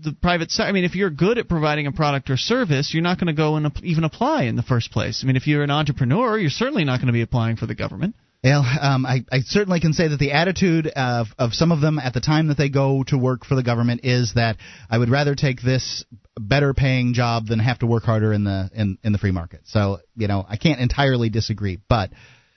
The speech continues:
Speaker 1: I'm not trying to call names here. I'm not saying that all government workers are incompetent and mediocre. That, and I don't think that's what he, what Hampton is saying.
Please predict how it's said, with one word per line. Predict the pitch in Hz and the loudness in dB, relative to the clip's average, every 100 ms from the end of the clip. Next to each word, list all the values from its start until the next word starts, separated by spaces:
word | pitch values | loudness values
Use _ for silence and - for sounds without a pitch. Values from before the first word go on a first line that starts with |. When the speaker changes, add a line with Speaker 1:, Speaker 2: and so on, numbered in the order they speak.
| _ _ _ _ _ _ _ _ _ | _ _ _ _ _ _ _ _ _
Speaker 1:
I'm | - | -2
not | 175 175 | 0 0
trying | 233 180 | 2 2
to | 143 | 0
call | - 147 | 0 0
names | 127 156 262 262 - | 2 2 0 -2 -2
here. | 120 104 | 0 0
I'm | 147 | 0
not | 196 | 0
saying | 160 190 156 | 0 -2 0
that | 135 | 0
all | 151 165 | 0 0
government | 156 143 135 120 | 0 0 -2 -2
workers | 151 - 131 131 | -2 -2 -2 0
are | 120 | -2
incompetent | 117 160 180 160 127 110 | 0 2 2 0 0 0
and | 120 117 | -2 0
mediocre. | 117 120 156 240 123 117 | 0 0 0 0 -2 -2
That, | 170 - | -2 0
and | 180 | 0
I | 233 302 | 2 0
don't | 277 | -2
think | 247 | -2
that's | 190 - | -4 -2
what | 147 | -4
he, | - - | -4 -10
what | 135 147 | -6 -2
Hampton | 139 240 311 151 | 0 0 0 -2
is | 117 - | -2 0
saying. | 120 117 | 0 -2